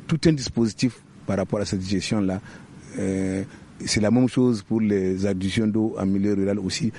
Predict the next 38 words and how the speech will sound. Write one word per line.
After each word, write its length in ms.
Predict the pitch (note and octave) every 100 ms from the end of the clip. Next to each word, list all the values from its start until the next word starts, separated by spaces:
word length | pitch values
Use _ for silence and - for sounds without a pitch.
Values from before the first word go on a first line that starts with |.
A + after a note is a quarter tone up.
| -
Ça 120 | F#2+
demande 260 | G2 A#2 G#2+
beaucoup, 480 | G2 B2+ C3 -
beaucoup, 300 | C#3 C#3+ - C#3
beaucoup, 260 | A#2+ -
beaucoup 300 | C3 A#2 C3
de, 120 | B2+ A2+
de 100 | A2
dispositifs 600 | G#2 G2 - G#2+ - A#2 - - - -
et 800 | - G#2 G2+ G2 F#2+ G2 G2 F#2+
de 160 | F#2 F#2+
sensibilisation, 960 | - G#2+ G#2+ G2+ G2+ G2+ - A2 A2
de 120 | G#2 F#2+
formation. 920 | - G2+ G2 G2 - G#2+ G#2+ G#2+ G#2+ - G#2+
Même 280 | B2 C3
les, 160 | A#2 G#2
les, 960 | G#2+ G#2+ G#2 G#2 A#2 A2+ G#2+ G#2 G#2 G2+
les 140 | G2+
privés 320 | G2 A2 A2+
qui 100 | G#2+
doivent 260 | G2+ G#2+ G2+
gérer 400 | F#2+ G2 G#2+ G#2+ - -
ces 180 | - F#2+
infrastructures-là 500 | F#2+ G2+ G#2 G#2+ G2 - -
ont 100 | A2+
besoin 460 | A2 G2 G2+ A2 A2 - -
vraiment 380 | G#2 G#2 G#2+ G#2
de 260 | G2 F#2
renforcement 460 | F#2 F#2 F#2+ G2+ G2+
des 120 | G2
capacités, 640 | - F#2 G2 - - G2 F#2
parce 140 | G#2+
que, 200 | - G2+ - - -
à, 60 | F#2
à, 160 | A2 F#2+ F#2+
à 40 |
certains 220 | G2 F#2+
moments, 200 | G2+ F#2+